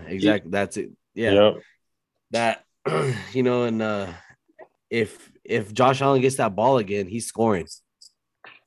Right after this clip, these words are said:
Speaker 1: You know what I mean? It, it, it, ne-, it shoulda came down to who gets the first stop. Um, that, that's how that game shoulda went down, and it's gonna go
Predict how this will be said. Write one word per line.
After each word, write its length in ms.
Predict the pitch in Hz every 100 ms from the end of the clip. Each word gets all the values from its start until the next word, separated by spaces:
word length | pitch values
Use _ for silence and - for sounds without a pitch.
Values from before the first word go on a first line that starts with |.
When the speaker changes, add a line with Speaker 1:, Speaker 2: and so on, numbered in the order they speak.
| _ -
Speaker 1:
You 100 | 101
know 100 | 110
what 80 | 110
I 40 |
mean? 200 | 117 113
It, 160 | 107 95
it, 300 | 87 110 -
it, 100 | 110
ne-, 160 | 113 117
it 120 | 110
shoulda 220 | - 135
came 260 | 131 131 113
down 240 | 107 110
to 60 | 101
who 140 | 107
gets 220 | 104 104
the 80 | -
first 260 | - 98 -
stop. 280 | - 82 - _ _ _ _ _ _ _ _ -
Um, 400 | 87 90 85 80 92
that, 340 | 107 117 76
that's 300 | 104 110 104
how 160 | 110 104
that 160 | 98
game 180 | 98 101
shoulda 260 | 95 101 98
went 200 | 95 92
down, 340 | 95 98 95
and 180 | 90 85
it's 140 | 95
gonna 180 | - 110
go 380 | 107 120 117